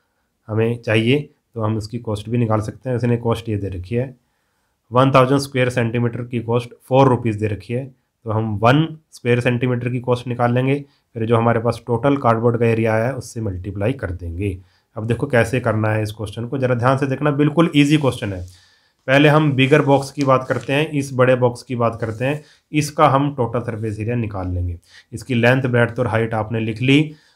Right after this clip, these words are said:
और आपको पता है टोटल सरफेस एरिया क्यूबॉइड का क्या होता है, टू into एल बी प्लस बी एच प्लस एच एल, सारी वैल्यू पुट कर देंगे एल और बी की और एच की, ठीक है। रख दी हमने ये,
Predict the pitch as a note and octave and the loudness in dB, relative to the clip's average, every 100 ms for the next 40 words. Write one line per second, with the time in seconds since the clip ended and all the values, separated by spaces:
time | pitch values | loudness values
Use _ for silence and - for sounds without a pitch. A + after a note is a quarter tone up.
0 | - A2+ A2+ G#2+ B2 G#2+ G#2+ A2 A#2+ B2+ | -10 -2 -2 -2 -4 -2 -2 2 2 4
1 | C3 B2+ A2 A#2+ A#2 A#2 A#2 A2+ A2+ A#2 | 2 0 -2 -2 -2 -4 -4 -2 0 0
2 | A#2 A#2+ A2+ A#2 A#2 A#2 A#2+ A2+ A2 A#2+ | -2 -2 0 0 0 -2 0 0 0 -4
3 | A#2 B2 A#2+ A#2 B2 A2+ A2+ C3 C#3+ A#2 | -4 -2 0 0 -2 0 0 0 -2 -2
4 | B2+ C#3+ - _ A#2 G#2+ G#2+ A#2 A#2+ A#2+ | -2 -2 -6 _ -6 -6 0 2 4 2
5 | A#2+ A2+ A2 F#2+ F2 F#2 F2+ A#2 A#2 A#2+ | -2 -8 -8 -10 -10 -10 -10 -2 0 2
6 | A#2+ A#2 A#2 A#2 - A#2 B2 C3 A2+ A2 | 2 2 -2 -6 -6 -4 -2 -4 -2 -2
7 | A2+ A2+ G2+ G2+ F#2+ C#3 D3+ - _ A2 | 0 -2 -4 -6 -2 -4 -4 -8 _ -10
8 | A2+ G2 F2+ - E2+ - _ _ - C3+ | -8 -8 -10 -14 -20 -20 _ _ -2 2
9 | D#3 D#3 - _ A#2+ B2 C3 C3+ C3+ C#3 | 2 0 -12 _ -6 -4 0 2 4 2
10 | C#3+ - A2+ A#2 B2+ C3+ | 0 -10 -6 -2 -2 -2